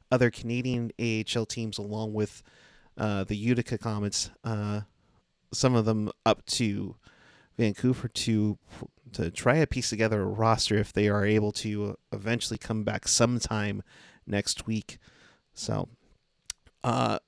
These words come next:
I think that'll do it for us. In case you missed anything, or you wanna watch this again, check us out on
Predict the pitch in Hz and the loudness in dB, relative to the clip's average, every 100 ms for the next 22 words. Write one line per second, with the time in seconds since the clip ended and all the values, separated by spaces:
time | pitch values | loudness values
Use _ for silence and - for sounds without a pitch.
0 | _ _ _ _ - 135 - 170 180 156 | _ _ _ _ -2 0 4 4 4 8
1 | 170 175 147 165 175 160 - 139 - 131 | 10 10 10 10 10 8 8 8 10 10
2 | 170 - - - 139 - 165 - 139 147 | 10 8 2 0 0 2 4 4 4 4
3 | - - 143 143 120 143 135 131 120 120 | 2 2 0 2 0 2 2 4 4 4
4 | 127 123 - 113 107 113 120 120 123 - | 2 2 0 0 0 0 0 2 -2 0
5 | 131 120 123 117 | 2 4 4 2